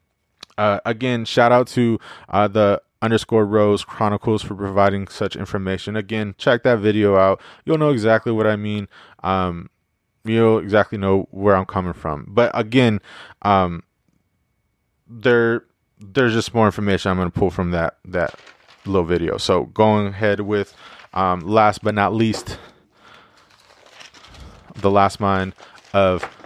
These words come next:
the very first episode of Mind Talks is at,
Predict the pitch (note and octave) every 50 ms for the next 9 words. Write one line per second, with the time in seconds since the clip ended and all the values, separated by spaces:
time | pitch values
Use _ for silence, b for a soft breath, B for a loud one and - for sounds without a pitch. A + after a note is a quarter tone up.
0 | - - G2+ F#2+ G2 G2 F#2+ - G#2+ G2 - - - G2+ F#2 G2 - G#2 F#2 F#2
1 | F2 F#2+ G#2+ G#2 G2+ G2 - G2+ F#2+ F#2+ G2 - - - - _ _ _ _ _
2 | _ _ _ _ _ - B B B B B B B B B - C#3+ C#3 B2+ B2
3 | B2+ C#3 D3 D#3+ E3 - - - - - B B B B - - A#2 A#2+ B2 C3
4 | C3+ - - - -